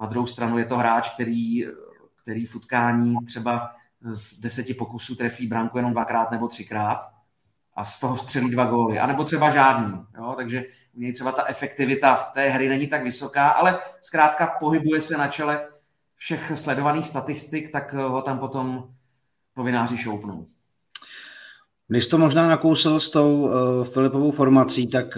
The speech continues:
Speaker 2: Beneš, Langer, Havlas, vy jste vlastně fungovali, Filipe, beze změny. Dokázal bys popsat, eh,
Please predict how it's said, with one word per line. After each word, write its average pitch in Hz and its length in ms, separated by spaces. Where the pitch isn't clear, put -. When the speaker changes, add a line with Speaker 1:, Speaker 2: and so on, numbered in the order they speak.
Speaker 2:
Beneš, 123 340
Langer, 127 260
Havlas, 120 540
vy 110 140
jste 131 140
vlastně 127 220
fungovali, 127 400
Filipe, 127 280
beze 123 240
změny. 127 240
Dokázal 139 400
bys 151 160
popsat, 147 460
eh, 131 260